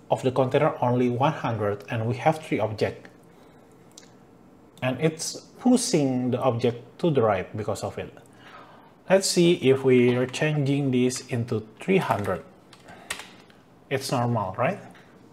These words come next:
Oh, I forgot to tell you that raw image width and height is set to one hundred right now.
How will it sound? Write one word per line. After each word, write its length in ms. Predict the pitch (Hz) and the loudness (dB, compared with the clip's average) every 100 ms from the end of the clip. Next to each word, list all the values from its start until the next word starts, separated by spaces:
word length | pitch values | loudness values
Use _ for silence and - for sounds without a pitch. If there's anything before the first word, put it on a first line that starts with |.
| - - - - - - - - - - - - - | -20 -20 -20 -20 -20 -20 -20 -20 -20 -20 -20 -20 -2
Oh, 120 | 147 | 4
I 240 | 123 117 113 | 4 4 2
forgot 360 | - 117 117 127 | 0 0 0 -4
to 80 | |
tell 320 | 120 120 117 120 | -4 0 0 0
you 220 | 135 160 | 0 0
that 280 | 107 113 117 - - - - - - - - - - | -2 -6 -10 -16 -20 -20 -20 -20 -20 -20 -20 -20 -4
raw 240 | 127 131 - | 2 2 4
image 440 | 196 190 160 - - - - | 2 4 2 0 -6 -8 -6
width 260 | 139 139 139 | 6 6 6
and 140 | 131 | -6
height 320 | 120 117 113 - - - | -6 -6 -6 -8 -20 -8
is 140 | 123 117 | -6 -2
set 240 | 123 120 | -2 0
to 60 | 131 | 0
one 240 | 110 120 | 0 0
hundred 400 | 123 107 104 - | 0 -4 -6 -6
right 160 | 101 90 | -6 -6
now. 220 | 95 | -10